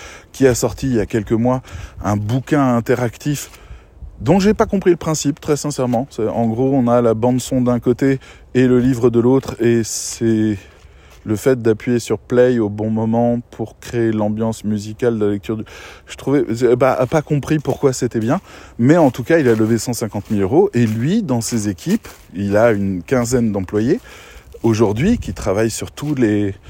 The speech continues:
euh, les développements vidéo, les développements, euh, de jeux, les trucs comme ça. Enfin bref, il a toute une série incroyable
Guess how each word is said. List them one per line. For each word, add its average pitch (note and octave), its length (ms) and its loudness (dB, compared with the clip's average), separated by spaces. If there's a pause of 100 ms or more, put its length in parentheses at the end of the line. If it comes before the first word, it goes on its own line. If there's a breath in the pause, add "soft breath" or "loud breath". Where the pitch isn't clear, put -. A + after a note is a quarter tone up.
(400 loud breath)
euh, F2+ 280 -2
les F#2 180 -4
développements G#2+ 600 0
vidéo, G#2 400 -2
les G2+ 120 0
développements, G2+ 760 -2
euh, F#2 200 2
de F2 140 -8
jeux, A#2 400 2
les G#2 160 -4
trucs G#2+ 240 -8
comme G2+ 140 -6
ça. A#2 160 0
Enfin G2 200 -4
bref, A#2+ 240 0
il F#2+ 120 -4
a F#2+ 80 -2
toute - 280 -10
une A#2 140 -4
série D3 540 -2
incroyable B2 680 0